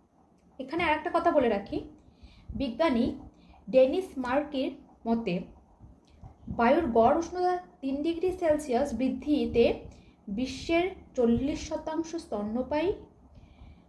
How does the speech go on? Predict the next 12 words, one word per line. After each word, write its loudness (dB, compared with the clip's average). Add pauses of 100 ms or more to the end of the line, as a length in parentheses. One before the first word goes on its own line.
(420)
তেইশ -2
শতাংশ 0 (100)
পতঙ্গ 0 (320)
ও -2
কয়েক 2
শতাংশ -4 (100)
পাখির -2 (520)
বিলুপ্তি -4
হবে। -4 (2000)
তিন 2
নম্বর, 4 (440)
মরুকরণ। 4